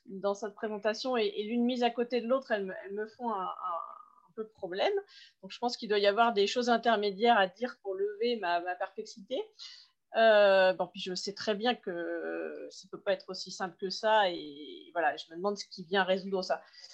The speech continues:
Euh, quand on dit d'un côté,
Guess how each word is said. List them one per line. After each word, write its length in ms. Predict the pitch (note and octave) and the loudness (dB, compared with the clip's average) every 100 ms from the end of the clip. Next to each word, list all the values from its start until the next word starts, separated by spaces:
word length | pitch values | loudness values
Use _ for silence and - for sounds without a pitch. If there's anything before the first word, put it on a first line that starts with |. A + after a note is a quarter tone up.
| - _ - - | -20 _ -6 6
Euh, 480 | G#3 G3 G3 F#3+ G3 - | 8 10 12 10 8 6
quand 320 | C#4 C4+ C4+ | 6 6 6
on 140 | C#4 | 4
dit 200 | C4 C#4 | 4 2
d'un 200 | C4+ C4+ | 6 6
côté, 720 | C4 C#4+ C#4+ C#4+ C#4 C4+ A3 | 6 2 2 4 8 8 4